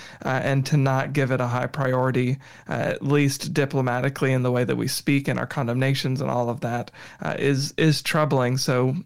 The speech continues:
we can, we can hope and pray as believers,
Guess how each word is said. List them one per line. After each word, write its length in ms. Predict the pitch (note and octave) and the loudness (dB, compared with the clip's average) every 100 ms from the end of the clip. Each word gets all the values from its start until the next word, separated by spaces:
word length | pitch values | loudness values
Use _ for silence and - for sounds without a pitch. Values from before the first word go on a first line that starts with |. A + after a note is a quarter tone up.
| - | -8
we 180 | D#3+ C#3+ | -2 0
can, 380 | - D3 C3+ - | 2 0 0 2
we 120 | D#3 | 2
can 140 | D#3+ | 4
hope 260 | C#3+ D#3+ E3 | 4 4 4
and 140 | D3 | 2
pray 280 | C3 D3 C3+ | 2 2 2
as 120 | C3+ | 2
believers, 680 | B2+ B2+ C3+ C#3 B2 B2+ - | 2 2 4 4 2 0 -4